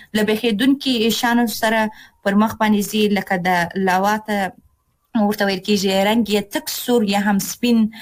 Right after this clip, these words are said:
آه، یا هم نارنجي وي، چې ټینګوال یې لکه د خټې په شان سره یو ډبل سره چش وي، سره موښتي وي چې بهیږي. کله چې دا را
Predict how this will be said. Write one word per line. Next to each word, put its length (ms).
آه، 200
یا 160
هم 220
نارنجي 500
وي، 180
چې 80
ټینګوال 440
یې 200
لکه 180
د 20
خټې 260
په 140
شان 240
سره 140
یو 200
ډبل 320
سره 120
چش 220
وي، 100
سره 200
موښتي 460
وي 80
چې 180
بهیږي. 420
کله 140
چې 180
دا 100
را 100